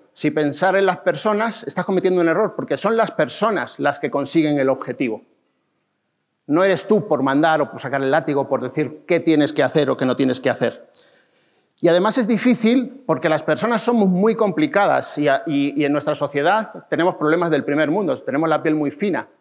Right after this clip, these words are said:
¿no? Nos preocupamos por ciertas cosas. Siempre tenemos que estar, eh, con algo más. Cuando conseguimos algo y estamos un tiempo,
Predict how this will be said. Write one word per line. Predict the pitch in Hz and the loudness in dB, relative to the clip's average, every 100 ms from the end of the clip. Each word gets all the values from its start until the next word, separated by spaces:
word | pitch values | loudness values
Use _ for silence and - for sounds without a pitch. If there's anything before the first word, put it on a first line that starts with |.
| _ | _
¿no? | - 180 - _ _ | -8 -8 -8 _ _
Nos | 147 135 | -6 -4
preocupamos | 143 135 185 185 | -2 0 0 0
por | 165 | 0
ciertas | - 220 180 165 | 0 0 0 0
cosas. | 196 - 117 | -4 -4 -10
Siempre | - - 185 202 | -6 -2 0 2
tenemos | 190 202 180 | 0 0 0
que | 190 | -2
estar, | 180 196 208 - - - - - _ | 2 0 0 -14 -20 -20 -20 -20 _
eh, | - - - - 196 - 247 _ _ _ _ - | -12 -10 -10 -14 -20 -20 -20 _ _ _ _ -2
con | 170 | 2
algo | 214 190 165 | 2 2 0
más. | 135 135 | 0 -2
Cuando | - 156 156 | -2 0 2
conseguimos | 165 175 185 208 196 | 0 2 2 2 2
algo | 233 233 247 240 233 | 2 4 4 4 2
y | 170 | 0
estamos | 170 208 202 | 0 -2 0
un | 196 165 | -2 0
tiempo, | 233 233 226 233 226 | 0 2 2 2 0